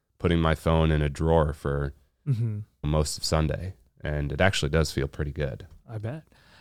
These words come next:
Speaker 2: And we've talked about this before. You're able, like, this is a conversation more so between me and you, that you're able to take a more introspective look, uh, at life, taking yourself out of the equation and looking, or not taking yourself out of the equation, but you're able to look deeper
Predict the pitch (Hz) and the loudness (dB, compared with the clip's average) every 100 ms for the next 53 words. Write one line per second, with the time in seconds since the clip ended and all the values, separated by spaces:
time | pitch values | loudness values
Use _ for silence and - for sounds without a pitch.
0 | _ 156 180 240 190 147 139 120 - 117 | _ 6 6 6 4 6 2 2 -4 -2
1 | 135 120 127 147 143 123 117 113 123 _ | 2 6 8 8 6 4 2 0 -4 _
2 | - - 143 127 139 120 139 156 147 139 | -14 -2 2 6 6 6 4 4 2 4
3 | 135 123 135 123 123 123 120 120 117 127 | 4 6 2 2 2 2 2 0 0 0
4 | 117 117 123 120 180 135 117 135 165 147 | 2 4 4 4 4 2 4 6 6 6
5 | 135 - - 123 - 117 113 113 113 123 | 2 -2 0 -2 0 0 0 -2 -2 -2
6 | 123 113 123 113 117 107 113 107 - - | 0 -2 -2 -2 -2 0 0 0 -6 -20
7 | _ _ - - - - - - - _ | _ _ -10 -6 -6 -6 -8 -12 -18 _
8 | 123 110 123 123 110 107 - - - 127 | -2 2 4 4 4 0 -6 -4 2 2
9 | 117 113 110 117 104 - 135 123 110 113 | 2 0 0 0 -2 -4 2 2 2 0
10 | 107 117 107 110 107 104 107 104 104 - | -2 -2 -4 -4 -4 -6 -6 -6 -8 -10
11 | _ _ _ 165 160 156 - _ - - | _ _ _ 6 6 4 -4 _ -4 0
12 | 131 127 123 120 - 185 160 135 123 123 | 2 2 2 0 4 6 6 4 2 0
13 | 127 131 127 127 123 113 117 123 - 123 | 2 4 2 0 -2 -2 -2 -2 0 0